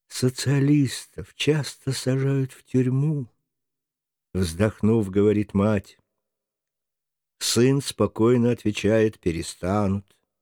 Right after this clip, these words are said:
Это ведь бесполезно". "Да, но пока". "Нет, и не будет сил, которые могли бы убить молодое сердце мира".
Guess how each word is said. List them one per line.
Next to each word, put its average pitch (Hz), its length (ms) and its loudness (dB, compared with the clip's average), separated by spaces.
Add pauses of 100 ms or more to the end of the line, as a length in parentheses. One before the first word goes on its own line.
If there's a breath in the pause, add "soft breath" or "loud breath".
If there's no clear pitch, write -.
(640)
Это 123 340 2
ведь 113 220 -4
бесполезно". 85 840 -4 (760)
"Да, 139 320 2
но 127 200 0
пока". 120 640 -2 (1800)
"Нет, 139 580 2 (260)
и 95 140 2
не 123 220 4
будет 165 500 4
сил, 156 540 2
которые 127 500 2
могли 123 380 2
бы 123 240 4
убить 127 480 2
молодое 92 800 0
сердце 107 580 -2
мира". 110 520 2